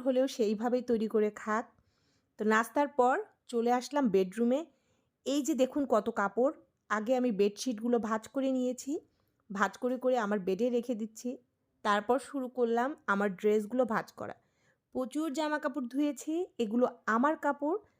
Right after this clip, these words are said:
ছেলেরগুলো ছেলের বেডরুমে দিয়ে এসেছি, আপনাদের ভাইয়ারগুলো গেস্ট রুমে রেখে এসেছি। আর এখন সবার শেষে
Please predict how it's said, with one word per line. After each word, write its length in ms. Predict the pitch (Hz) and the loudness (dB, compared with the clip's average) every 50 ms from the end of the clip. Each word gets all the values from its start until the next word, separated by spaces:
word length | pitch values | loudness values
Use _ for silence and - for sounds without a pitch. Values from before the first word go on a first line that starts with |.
| _ _ _ _ - | _ _ _ _ -10
ছেলেরগুলো 520 | - 285 262 262 285 294 247 262 285 285 285 285 285 | -4 -2 2 2 2 0 0 -2 2 2 2 2 2
ছেলের 240 | - 247 226 233 240 214 | 0 2 2 2 2 4
বেডরুমে 380 | 226 226 208 214 254 247 254 247 208 | 2 2 2 0 0 2 0 0 0
দিয়ে 140 | 233 240 247 247 226 | 0 2 2 2 2
এসেছি, 340 | - 262 262 254 - 285 311 403 427 _ _ _ _ _ _ _ _ _ | 0 -2 -2 -2 -4 -6 -6 -8 -8 _ _ _ _ _ _ _ _ _
আপনাদের 340 | - 196 - - 233 247 254 226 208 | -4 -2 2 2 2 4 2 0 0
ভাইয়ারগুলো 580 | 190 220 214 233 247 262 277 262 233 269 277 285 294 302 - - _ _ _ _ _ _ _ - | 2 2 4 6 6 6 4 4 2 4 6 6 4 4 0 -8 _ _ _ _ _ _ _ -10
গেস্ট 320 | 202 190 220 233 226 - - | -2 0 0 0 0 -2 0
রুমে 220 | 277 277 262 262 | 2 4 4 4
রেখে 260 | 247 247 240 240 269 269 262 | 4 2 -2 0 0 0 0
এসেছি। 320 | 262 277 262 - - 294 330 - - _ _ _ _ _ _ _ _ _ | 0 -4 -6 -4 -4 -6 -6 -6 -10 _ _ _ _ _ _ _ _ _
আর 120 | 165 185 196 196 208 | -2 0 2 2 2
এখন 240 | - - - 359 440 494 - - _ - - | 0 2 2 2 2 2 -2 -10 _ -20 -20
সবার 520 | - - 262 277 277 269 240 311 349 381 370 - | -20 -6 0 2 2 4 4 4 4 4 2 0
শেষে 260 | - 277 233 - 320 | -2 -2 0 0 -2